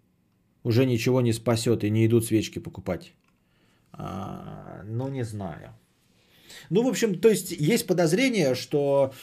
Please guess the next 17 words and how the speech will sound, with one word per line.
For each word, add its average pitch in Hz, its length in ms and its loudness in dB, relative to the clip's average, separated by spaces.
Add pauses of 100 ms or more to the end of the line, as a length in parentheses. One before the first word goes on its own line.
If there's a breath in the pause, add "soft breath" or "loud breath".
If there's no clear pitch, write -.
(280 loud breath)
а, 127 560 2
это 156 180 2
действительно 156 460 4
не 117 140 0
такая 123 340 4
концепция. 104 600 -2
А 90 40 -4
тот, 127 180 0
кто 120 160 0
со 117 120 0
мной 120 200 2
спорил, 165 540 4
он 110 160 0
был 107 120 2
неправ. 110 360 0 (520)
Реально. 87 420 -6 (420)
Возможно. 92 560 -6